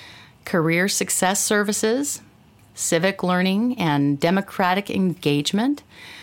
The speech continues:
college student unions, community service or service learning, applied learning outside the classroom, could be commuter student services, which would not apply so much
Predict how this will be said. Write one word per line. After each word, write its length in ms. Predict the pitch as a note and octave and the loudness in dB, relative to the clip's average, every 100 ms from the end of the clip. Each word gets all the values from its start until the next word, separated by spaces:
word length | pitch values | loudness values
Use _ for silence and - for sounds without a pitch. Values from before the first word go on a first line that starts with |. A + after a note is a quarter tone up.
| - - | -20 -8
college 380 | - E3 F3+ F3+ | 0 2 2 0
student 500 | - E3+ D#3+ F#3+ A3 | -2 0 0 2 2
unions, 640 | B3+ D4 F3+ - - - - - - - | 4 4 2 -2 -4 -6 -14 -20 -20 -6
community 400 | - E3+ D#3 C#3 | 0 2 2 2
service 540 | - A3+ A3 G#3 G3+ | 0 2 2 2 0
or 160 | - E3 | 0 0
service 500 | - E3+ C3+ B2+ - | 2 0 0 -2 0
learning, 520 | D#3 D3+ C3+ D3+ G3+ - | 0 2 2 0 -4 -6
applied 440 | - D3+ C#3+ C#3+ | -4 0 0 0
learning 340 | D3+ D3 D3+ | 0 2 2
outside 340 | C#3 - D3+ C#3+ | 0 0 -2 -2
the 80 | C#3 | -4
classroom, 760 | - C3+ C3+ - F3+ A#3 C4+ - - - - - - - - | -2 -2 -2 -2 -2 0 -2 -6 -20 -18 -18 -18 -20 -20 -14
could 300 | - F#3+ E3+ | -2 -2 0
be 400 | F#3+ F3+ F3 E3+ - - | 0 2 2 0 -6 -16
commuter 500 | - A3 B3+ C#4+ F3 | -2 2 4 4 2
student 440 | D#3+ - D3 C3+ C3 | 0 0 2 2 0
services, 560 | C#3+ C3 C#3 F#3+ - | 0 0 0 -2 -2
which 160 | A#3 - | -4 -2
would 180 | B3+ D4 | -2 0
not 180 | D4 - | -2 -2
apply 400 | G#3+ - G3 G#3 | -6 0 2 2
so 220 | - F3+ | 0 2
much 240 | D#3+ C#3 | 2 0